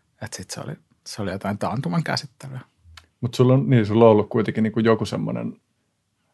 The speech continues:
Speaker 2: onks se sit ollut niinku aukikirjoitettu tai vaan joku intuitiivinen periaate, että sä oot kategorisoinut kuitenkin tietyt stripit siihen taantumakategoriaan?
Speaker 1: Niin mä, mm, jotenkin muistan, että se taantuma oli sellainen niinku peruskategoria
Speaker 2: Mm. Joo.
Speaker 1: siinä. Ja sitten niinku, ää,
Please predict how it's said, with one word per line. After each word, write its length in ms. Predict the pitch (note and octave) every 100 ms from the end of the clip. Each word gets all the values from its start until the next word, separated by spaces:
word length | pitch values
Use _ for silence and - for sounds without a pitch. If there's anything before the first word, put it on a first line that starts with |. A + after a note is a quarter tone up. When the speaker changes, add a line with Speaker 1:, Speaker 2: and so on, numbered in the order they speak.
| _ -
Speaker 2:
onks 180 | - B2+
se 60 | G2+
sit 200 | G2+ -
ollut 240 | G2+ G#2
niinku 220 | G#2+ G#2
aukikirjoitettu 720 | G#2+ G#2+ G#2+ A2+ G#2 G#2 - -
tai 160 | G#2
vaan 140 | G#2 G#2+
joku 160 | G#2+
intuitiivinen 640 | G#2+ G#2+ G#2+ A2 A2+ A2 G#2
periaate, 420 | G#2+ G#2+ A#2 A#2+
että 100 | -
sä 60 | A2
oot 100 | -
kategorisoinut 640 | A#2 A2 A2+ A#2 - A2
kuitenkin 300 | - A2+ A#2+
tietyt 320 | A#2+ G#2 G#2+ A#2
stripit 420 | - - - B2+
siihen 220 | B2+ A2
taantumakategoriaan? 1000 | A#2 A2+ A#2 A#2+ B2 A#2 A2 A2 A2+ - - - - -
Speaker 1:
Niin 80 | C#3
mä, 160 | D#3+ C3
mm, 300 | D#3+ D3+ C3 -
jotenkin 260 | E3+ F3
muistan, 300 | C#3 C3+ B2+
että 80 | A2+
se 60 | -
taantuma 360 | C3 A2 G2+ F#2
oli 80 |
sellainen 220 | C#3+ F#2+ A2+
niinku 140 | A2+
peruskategoria 1160 | - G#2 G#2 - - - C3 B2+ A2 F#2+ F#2+ G#2
Speaker 2:
Mm. 80 | C3
Joo. 40 |
Speaker 1:
siinä. 260 | - D2+ B2+ _ _ _ _ -
Ja 140 | G#2
sitten 320 | G#2 F#2+ -
niinku, 420 | B2+ D3+ C3+ - _ _ _ _ _ _ _ _ _ _ _ _ _ _ _ _ _ _ _ _ _ _ _ _
ää, 420 | F2 E2 E2 -